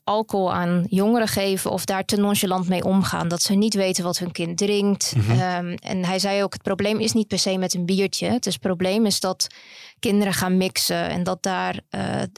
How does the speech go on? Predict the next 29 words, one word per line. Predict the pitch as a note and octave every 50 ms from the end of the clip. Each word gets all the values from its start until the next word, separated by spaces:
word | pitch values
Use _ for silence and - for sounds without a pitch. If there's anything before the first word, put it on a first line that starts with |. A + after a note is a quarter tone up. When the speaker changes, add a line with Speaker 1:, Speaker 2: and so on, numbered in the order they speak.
| -
Speaker 1:
allerlei | - - G3 G3 G3+ F#3+ F#3 F#3
soorten | - - G3 F#3+ - G#3 E3+
drugs | E3 F#3 F3 F#3 G3 - -
door | - F#3+ F3+
die | F3+ F3
drankjes | E3+ F3 F3 F3+ F#3 - - E3+ -
heen | E3+ F3 F3+ F#3 F#3
gaan. | - - E3 E3+
En | E3+ F#3
ouders | - G3 G#3+ A#3 B3 G#3
hebben | G3+ F3+ F3+ -
echt | F3 - -
geen | - - F#3+ F#3 F3+
idee. | F3 E3+ E3+ F3 E3 D#3+ D#3+
Dus | F3 F3 E3+
hij | - F#3 F#3
is | G3 F#3 -
daar | - F#3 F#3 G3 A#3 B3+
vooral, | - A3+ G#3+ G#3 G3+ G3+ G3+ G3+ G#3 G#3+ - _ _ _ _ _ _ - - - _ _ _
ja, | - G3
hij | F#3 D#3+
heeft | F3 F3
daar | - G3+ G#3 A3+
een | A3
hele | G3 F#3+ F#3+ F#3+ F#3
stevige | - - - - G3 G3 F#3 F#3+ F#3 -
mening | F3 F3+ F#3 F#3+ F3+ F3 D#3+ D#3
over. | D3+ D#3 E3 E3 E3+ E3+ E3+ F3 - _
Speaker 2:
Ja. | - A#2+ A#2+ A#2+ A#2 G2 F#2